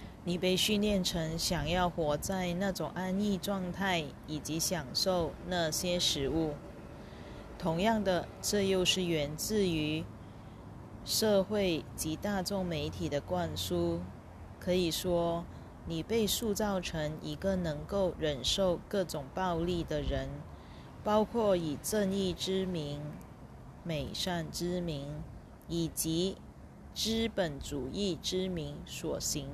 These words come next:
的暴力。你被灌输了资本主义的信仰。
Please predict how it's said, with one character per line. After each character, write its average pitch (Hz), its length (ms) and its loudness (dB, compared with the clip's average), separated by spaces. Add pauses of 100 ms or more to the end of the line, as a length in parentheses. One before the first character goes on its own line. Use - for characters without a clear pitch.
的 160 140 -2
暴 170 320 -2
力。 165 240 0 (760)
你 180 120 2
被 196 220 2
灌 220 280 2
输 220 260 0
了 196 200 4
资 220 340 0
本 180 300 2
主 143 260 -2
义 175 220 2
的 156 140 0
信 180 340 0
仰。 143 180 -2